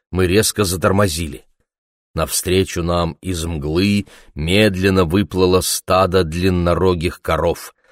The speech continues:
Плотной стеной они окружили машину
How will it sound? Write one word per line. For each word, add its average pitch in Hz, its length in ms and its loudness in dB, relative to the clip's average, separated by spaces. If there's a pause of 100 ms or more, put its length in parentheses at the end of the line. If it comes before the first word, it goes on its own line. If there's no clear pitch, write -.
(340)
Плотной 90 440 2
стеной 95 520 2
они 92 220 0
окружили 87 560 -2
машину 76 640 -4